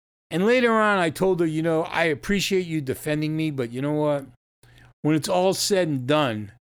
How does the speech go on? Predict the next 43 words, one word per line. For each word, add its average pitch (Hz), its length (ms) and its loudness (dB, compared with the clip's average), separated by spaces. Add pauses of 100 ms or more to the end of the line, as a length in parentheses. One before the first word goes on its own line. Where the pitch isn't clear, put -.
(360)
what 180 260 0
we 196 120 0
started 165 540 0
to 165 100 0
do 147 280 2
and 135 80 0
we 123 120 -2
couldn't 143 360 -6
finish 156 420 -2
got 131 260 -4
finished 143 440 -4
by 123 140 -4
people 135 360 -6
with 120 220 -8
more 113 240 -6
money." 98 380 -10 (1400)
And 170 360 -2
granted, 202 340 4
we 190 180 0
didn't 190 200 0
get 175 180 0
credit 202 300 0
for 202 240 0
it, 196 40 -2
but 160 160 -6
you 123 80 -4
know 147 100 -4
what? 190 180 -2
It 156 140 -6
helped 208 380 -4
a 185 40 -8
lot 170 300 -4
of - 100 -12
people. 214 520 -6 (880)
So 135 100 -14
that's 143 260 -8
how 156 180 -6
you 131 160 -6
have 131 220 -10
to - 80 -12
look 127 340 -4
at 101 180 -16
it. 98 120 -20